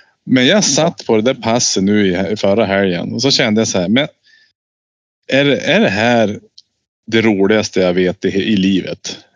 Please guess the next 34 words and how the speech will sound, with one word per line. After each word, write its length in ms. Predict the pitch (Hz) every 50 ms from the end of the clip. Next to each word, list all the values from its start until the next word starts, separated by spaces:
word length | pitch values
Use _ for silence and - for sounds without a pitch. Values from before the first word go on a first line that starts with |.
| _ _ _ _ _ _ _ _ _
Och 240 | - 143 131 117 131
jag 80 | 139
kände, 220 | - 156 151 147 156
ja, 140 | 180 196 196
men 120 | 202 196
just 240 | 196 190 170 - -
att 60 | -
sitta 280 | - - - - 175 160
så 120 | - 190
här, 80 | 185 143
ja, 320 | 117 139 170 151 107 101 117
det 80 | 160
är 200 | 135 104 95 92
det. 80 | 92 92
Men 180 | 120 160 180 165
det 100 | 156 143
är 80 | 135 123
ju 100 | 117 107
mycket 500 | 107 107 104 90 - _ - - 214 175
annat 380 | 160 160 156 160 190 214 185
som 100 | - 139
ska 180 | - - 110 104
göras 400 | 101 98 90 90 92 95 - -
också 280 | 117 113 - - -
om 80 | 107 104
du 60 | 98
ska 180 | - - 107 98
få 160 | - - 101
ha 240 | 95 95 95 92 92
ett 100 | 90 104
annat 280 | 113 135 147 131 -
jaktlag. 440 | 98 92 87 87 - - 92 95 98
Det 100 | 107 127
ska, 220 | - - 147 131